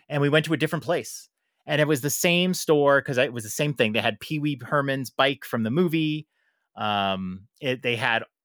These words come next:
all of this cool stuff, all these old toys sealed up. They have the original Rubik's Cube, um, in the package, and the Muscle, which was one of my favorite things as a kid, Voltron in the box, all that stuff. And, um, it got me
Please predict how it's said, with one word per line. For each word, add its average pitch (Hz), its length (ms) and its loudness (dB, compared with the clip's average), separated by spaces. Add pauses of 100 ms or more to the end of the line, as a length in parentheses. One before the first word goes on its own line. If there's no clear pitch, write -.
all 202 240 8
of 185 80 4
this 175 100 -2
cool 170 200 -4
stuff, 139 420 0
all 170 160 4
these 147 140 2
old 139 240 -4
toys 170 500 2
sealed 160 300 -2
up. 160 120 4
They 151 80 0
have 135 140 0
the 120 100 -4
original 123 400 -2
Rubik's 147 360 -2
Cube, 160 480 0 (540)
um, 113 400 2
in 113 60 -4
the 110 60 -6
package, 131 760 0
and 104 100 -4
the 101 60 -4
Muscle, 123 580 0
which 110 160 -2
was 107 100 -8
one 117 100 -2
of 107 60 0
my 107 120 2
favorite 104 320 -4
things 107 200 -4
as 202 120 -10
a 208 60 -12
kid, 101 380 0
Voltron 131 680 2
in 131 60 -2
the 127 80 -6
box, 123 460 4
all 117 100 -4
that 101 140 -2
stuff. - 240 -14 (1300)
And, 117 560 2 (200)
um, 117 400 -2
it 147 120 -6
got 208 240 0
me 214 640 0